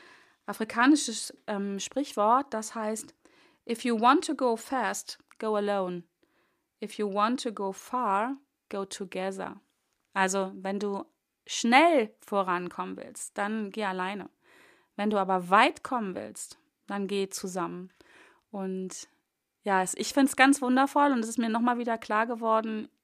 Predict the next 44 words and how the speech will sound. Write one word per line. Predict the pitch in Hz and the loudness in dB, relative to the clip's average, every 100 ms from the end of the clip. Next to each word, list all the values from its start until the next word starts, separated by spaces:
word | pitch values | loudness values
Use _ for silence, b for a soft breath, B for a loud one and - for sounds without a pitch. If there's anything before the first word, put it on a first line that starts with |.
| - | -8
ja, | 214 214 254 | 4 6 6
vielleicht | 247 247 - | 6 4 2
hätte | 247 | -4
ich | 254 | -4
die | - | -2
Lösung | 240 247 247 247 262 | 4 4 6 2 0
irgendwann | - 240 233 226 226 | 0 0 2 2 2
alleine | - 214 233 294 | 0 4 6 6
gefunden. | 294 - 294 294 302 403 _ b b b b b b b | 4 4 4 6 4 0 _ b b b b b b b
Und | - 214 214 214 208 - - _ _ _ _ _ _ _ _ | -6 -4 -2 -2 -6 -10 -16 _ _ _ _ _ _ _ _
ja, | 214 233 233 | 6 8 8
sie | 196 | 6
ist | 208 254 | 0 2
so | 269 | 4
banal, | 233 233 269 240 202 | 6 6 6 6 6
aber | 208 | 2
ich | 214 - | 0 6
glaube, | 233 262 254 247 240 | 8 8 8 4 2
ich | 233 233 | -2 -4
hab | 233 | -2
sie | 233 220 | -2 0
jetzt | 240 247 - - | 0 0 -2 -4
gefunden | 240 247 247 247 | -2 -2 -2 -4
zum | 226 | -4
richtigen | 226 226 247 226 | -4 -4 -4 -2
Zeitpunkt, | 214 214 226 220 | 0 0 -4 0
weil | 214 214 | 2 2
mir | 208 | 0
andere | 214 214 214 | 0 0 -2
Menschen | 202 202 | -2 -4
dabei | - 196 196 | -4 -2 -2
geholfen | 190 190 208 208 | -2 -2 -2 -4
haben, | 185 185 | -4 -4
die | 185 | -4
mich | 185 180 | -6 -8
unterstützt | 180 175 180 - 190 - - | -12 -12 -14 -14 -16 -16 -16
haben. | 165 - _ _ _ _ _ _ _ _ _ _ | -20 -20 _ _ _ _ _ _ _ _ _ _
Und | 196 202 | -10 -2
meine | 214 311 330 | 2 4 4
Empfehlung | 247 233 - 254 311 320 330 | 2 -4 -4 0 2 2 2
ist | 254 277 - | -4 -6 -2
halt | 294 311 320 | 0 0 -2
an | 214 214 | -6 -2
dich, | 220 277 381 - | 0 0 -2 -10